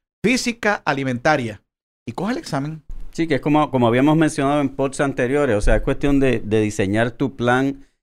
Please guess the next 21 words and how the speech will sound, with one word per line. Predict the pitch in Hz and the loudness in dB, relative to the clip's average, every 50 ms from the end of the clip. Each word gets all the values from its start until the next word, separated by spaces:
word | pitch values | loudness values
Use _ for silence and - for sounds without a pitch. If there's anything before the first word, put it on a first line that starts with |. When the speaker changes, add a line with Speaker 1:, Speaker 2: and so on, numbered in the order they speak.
| _ _ - | _ _ -4
Speaker 2:
eh, | - 104 107 107 101 101 98 - | -2 0 2 2 2 0 -2 -2
y, | - 113 107 - - - | -2 0 0 0 0 0
y | 110 101 | -2 -2
ser | - - 110 117 | 0 0 0 0
disciplinado | 120 135 131 - 139 - 131 120 117 123 123 123 127 | -2 -4 -2 -4 -4 -2 0 0 2 4 4 4 4
en | 123 120 | 2 2
él, | 131 147 - | 0 -2 0
pero | - 156 131 117 104 | 0 0 0 2 2
también | 101 101 98 95 107 127 | 2 0 2 0 0 2
en, | 143 139 113 | 2 2 2
dentro | 107 95 85 - 107 | 2 0 0 0 0
de | 104 | 0
tu | 92 - 98 87 | 0 -2 -6 -4
plan | - 107 127 160 | -2 -2 0 0
incorporar | 160 147 - - 117 104 - - 104 98 98 104 120 - - - _ - _ _ _ _ _ _ _ _ _ - | 0 -2 0 -2 -2 -2 0 0 0 2 2 2 0 -2 -6 -12 _ -20 _ _ _ _ _ _ _ _ _ -2
la | 98 104 | 0 2
buena | 104 104 107 107 | 2 2 2 2
alimentación, | 117 123 127 131 131 131 143 139 131 - 127 135 | 2 2 2 2 0 2 0 0 0 0 -2 -2
como | - 135 131 131 | 0 -2 -2 -2
tú | 123 131 | 0 0
mencionas, | 127 143 151 - 120 107 104 107 120 143 | -2 -2 -2 -2 -2 0 0 0 0 -2